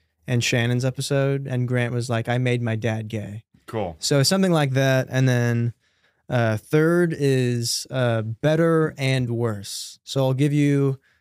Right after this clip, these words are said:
Speaker 1: a prompt. And so yesterday it was like, uh, I think they had to do restaurants. And so, like,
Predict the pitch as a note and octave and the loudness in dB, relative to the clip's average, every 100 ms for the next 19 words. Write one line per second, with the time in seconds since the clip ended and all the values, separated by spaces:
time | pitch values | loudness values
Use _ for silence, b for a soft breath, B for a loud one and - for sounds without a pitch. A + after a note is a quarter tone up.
0 | _ B2+ B2 - C3+ D3 F#3+ - - - | _ -6 -2 -2 0 0 0 -4 -12 -16
1 | _ _ _ _ _ - B2 A#2 C3+ C#3 | _ _ _ _ _ -4 -2 2 2 2
2 | - D3 C#3 C3+ B2 B2 A#2 A2+ A#2+ A2+ | 2 0 2 0 -2 0 0 -2 -2 -2
3 | A2 G#2+ G#2+ A2 - C3+ D3 D3 C#3 C3 | -2 -4 -6 -10 -4 0 0 2 2 0
4 | B2+ - B2+ B2 B2+ B2 A#2+ A#2+ - B3 | -2 -2 -2 0 2 2 0 -2 -4 -4
5 | A#3+ - D#3 D#3+ F3 - - - b b | -4 -2 0 0 0 -4 -10 -14 b b
6 | b b b - B2 - B2+ A#2 A2 A2 | b b b -4 0 2 2 2 0 -2